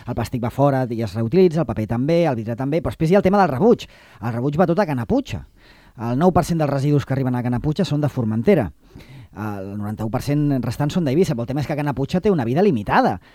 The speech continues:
Em, <laughs> llavors, la, el, el, el, el següent, diguem-ne, la següent passa seria, doncs,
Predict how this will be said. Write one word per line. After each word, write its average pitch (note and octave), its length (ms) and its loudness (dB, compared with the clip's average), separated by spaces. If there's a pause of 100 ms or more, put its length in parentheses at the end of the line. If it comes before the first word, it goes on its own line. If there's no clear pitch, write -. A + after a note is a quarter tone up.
(360)
Em, A#2 640 -2 (560)
<laughs> - 560 -18
llavors, C#3+ 300 0 (100)
la, C#3+ 300 0
el, C#3 260 -2
el, B2+ 200 -4 (180)
el, C3+ 320 -2
el C3 100 -4
següent, D#3+ 380 4 (260)
diguem-ne, D3+ 300 2 (800)
la A#2+ 80 -4
següent D3 320 0
passa E3+ 240 4
seria, F3+ 400 6
doncs, E3+ 300 2